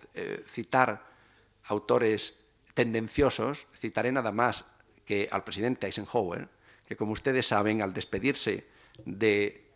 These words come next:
la presidencia, en un discurso aludió al complejo industrial militar,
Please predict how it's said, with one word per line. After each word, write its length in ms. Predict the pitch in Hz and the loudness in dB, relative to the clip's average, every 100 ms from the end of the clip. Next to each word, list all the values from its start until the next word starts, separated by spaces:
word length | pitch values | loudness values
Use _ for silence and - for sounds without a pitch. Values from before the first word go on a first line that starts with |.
| - | -12
la 160 | 107 | -10
presidencia, 800 | 101 117 120 110 110 - 113 117 - - - - - | -8 -6 0 2 2 2 2 0 -6 -20 -20 -18 -4
en 120 | 110 | 0
un 140 | 139 | 2
discurso 600 | 131 - 139 131 - 139 - | 2 2 2 4 4 4 4
aludió 520 | 123 120 127 135 139 | 2 4 4 4 4
al 160 | 131 120 | 2 2
complejo 640 | 131 117 143 156 - 151 | 2 2 2 0 2 0
industrial 720 | - 123 123 - - 139 139 123 | 2 0 0 -2 -2 2 2 2
militar, 600 | 117 104 110 95 85 | 0 0 0 -2 -4